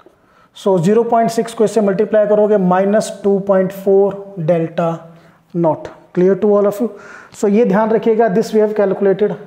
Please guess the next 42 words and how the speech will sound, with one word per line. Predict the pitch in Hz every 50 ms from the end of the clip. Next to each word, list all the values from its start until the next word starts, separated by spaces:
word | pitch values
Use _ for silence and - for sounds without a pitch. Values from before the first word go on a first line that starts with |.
| - 190 170
delta | 170 170 170 165 - 185 175 175 175 - - - -
naught। | 170 156 143 135 - - - - - - - - - - -
So | - 247
ये | 214 190 214 262
बिल्कुल | 269 202 180 226 220 220 - 277 240 196 214
ईजी | 214 185 226 262
क्वेश्चन | 254 262 233 220 - 240 226
है, | 247 247
सिर्फ | - - 262 - -
आपको | 214 202 196 202 - - 233 233 220
बहुत | 185 170 165 175 214 233
ध्यान | 185 170 147 185 202 220
से | 208 - 247
काम | - 214 196 196 208
करना | 180 202 185 170 180 185
है, | 208 185 - - - - - _ -
ठीक | - 208 208
है, | 247 240
किसी | 240 233 - - 240
भी | - 240
तरह | - 233 214 208
की | 208 233
मिस्टेक | 208 202 190 190 196 - - 247 254 254 240
नहीं | 208 190 202 190
करनी | 190 180 160 180 196
है, | 202
that | 170 185 170 196 190
is | 165 165
very | 175 160 151 147
important। | 143 143 - - 139 - 147 156 - - - - - - - - - - - - - -
चलिए | - 220 240 220
सेकंड | - - - - - - 214 220 - 240 233
कंपाउंड | - - 220 208 - 220 214 214 208
लेके | 196 196 190 - 208
चलते | - 202 196 190 - 208
हैं | 196
हम। | 214 226 214 - - - _ _ _ _ _ _ _ _ - - - - - - - - - - -
Second | - - - - 208 214 - 247 247 214
compound | 240 226 214 - 226 220 220 226
is | 202 - - 208 214
F | 214 214 -
E, | 233 202 190 185